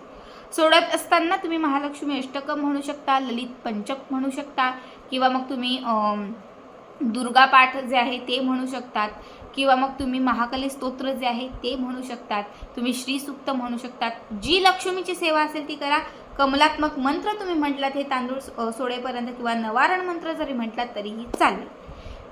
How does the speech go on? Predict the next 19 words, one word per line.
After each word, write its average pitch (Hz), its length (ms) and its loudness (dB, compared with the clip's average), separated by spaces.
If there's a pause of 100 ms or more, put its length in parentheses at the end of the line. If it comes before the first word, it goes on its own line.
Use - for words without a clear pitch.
(100)
हे 302 100 8
करून 339 320 4
झालं, 330 220 0
लक्ष्मीवरती 294 720 -2
ते 302 60 -4
तांदूळ 269 340 0
अर्पण 269 360 -2
करून 269 300 -4
झाले 294 300 -2
की 240 120 -8
त्याच्यानंतर 247 840 -4 (480)
पाच 349 320 8
मिनिटामध्ये 233 880 -2 (140)
अगदी 240 220 -2
पाचच 311 460 4
मिनिटामध्ये 254 480 -2
माता 247 220 -2
लक्ष्मीची 233 440 -6
मूर्ती 233 260 -8